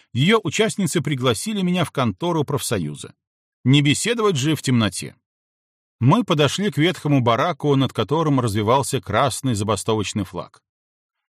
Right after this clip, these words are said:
Я знал, что именно там отдыхали женщины, сменившиеся после трёх суток голодовки под землёй. Но могло ли прийти мне в голову, что я застану их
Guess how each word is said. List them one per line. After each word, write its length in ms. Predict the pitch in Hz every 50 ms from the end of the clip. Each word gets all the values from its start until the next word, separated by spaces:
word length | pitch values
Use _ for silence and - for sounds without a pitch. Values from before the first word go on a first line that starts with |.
| _ -
Я 220 | 107 147 208 226
знал, 280 | 175 139 175 240 247 208
что 220 | - - - 160 -
именно 420 | - 180 190 190 185 175 175 165 156
там 300 | - - 208 196 175 -
отдыхали 500 | 139 123 113 120 - - 135 123 113 110
женщины, 560 | 95 95 151 190 185 147 - - 147 151 143
сменившиеся 800 | 117 - 131 117 110 131 175 139 - - 151 143 123 - - 117
после 400 | - - 143 156 - - 135 127
трёх 320 | - - 107 143 165 - -
суток 460 | - - 151 160 147 - 131 - -
голодовки 640 | - 113 110 117 110 107 92 117 110 - - - 107
под 160 | - 107 95
землёй. 480 | 82 87 87 82 78 76 71 - _ _ _ _ _ _ _ _ _ _ _ _ _ _ _ _ _
Но 140 | - 113 131
могло 380 | 135 135 127 113 113 151 208 220
ли 120 | 202 175
прийти 460 | 139 - 135 131 110 - - - 190
мне 260 | 185 139 123 139 135 110
в 80 | 92
голову, 420 | 82 120 180 196 160 117 95 92 87
что 240 | - - - 104
я 240 | 95 87 113 180 185
застану 560 | 127 113 110 95 - - - 180 185 180 175
их 340 | 175 - 175 175 170 - -